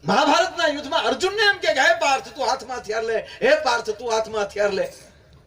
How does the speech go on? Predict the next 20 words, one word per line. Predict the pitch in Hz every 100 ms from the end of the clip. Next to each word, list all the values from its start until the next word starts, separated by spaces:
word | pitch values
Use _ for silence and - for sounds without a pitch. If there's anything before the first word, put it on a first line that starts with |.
| _ _ _ - - - - - _ _ _ _ _ _ - _ - _ - _ _ _ _ _ - - - - _ - - _ _ - - _ - _ _ - -
અને | -
આપ | 220 226
જાણીએ | 262 349 320 226
છીએ, | 190
ગીતા | 196 262
જેને | 226 233 233
વાંચીએ | 202 220 254
છીએ | 214
બધાને | 226 311 320
ખબર | 220 202
કે | -
અગિયાર | 196 302 330
અધ્યાય | 330 330 330
સુધી | 285 302 294
એ, | - - 302
એ | 294 320
માયનો | 233 269 370 381
જ |
નથી | 339 302 233
માણસ. | 180 139 120 -